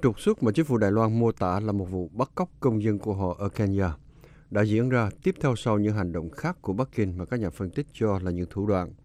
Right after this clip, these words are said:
nhằm gây sức ép lên Đài Loan sau cuộc bầu cử tổng thống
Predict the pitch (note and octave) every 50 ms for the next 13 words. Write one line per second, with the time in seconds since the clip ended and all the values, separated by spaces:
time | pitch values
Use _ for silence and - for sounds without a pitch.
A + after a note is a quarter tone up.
0 | - - G2+ G2 F2+ F2 F2 F#2+ G2+ F#2 F2 - - - - A#2 C3+ C#3 B2 G#2+
1 | F#2 E2+ F2 D#2+ E2 F2+ F#2+ F2+ - - - - - - - - - - A2 G2+
2 | - G#2+ F#2+ E2 - - G#2 G2+ F#2 F2 - - F#2 F2+ E2 F2 E2 E2+ - F#2+
3 | F#2+ G#2+ C3